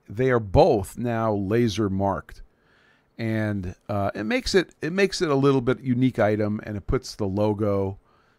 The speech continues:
in the right place. We've, we have started using,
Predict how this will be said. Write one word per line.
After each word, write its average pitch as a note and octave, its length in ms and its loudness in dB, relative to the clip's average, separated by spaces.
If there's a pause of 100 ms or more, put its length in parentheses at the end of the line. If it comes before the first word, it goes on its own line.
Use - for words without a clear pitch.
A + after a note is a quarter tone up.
in G2+ 140 -6
the G2+ 60 -4
right G2+ 280 -2
place. G2 360 -4
We've, A2 180 -2 (140)
we A#2 300 -2
have A2 300 0
started A#2+ 720 0
using, G#2 640 -2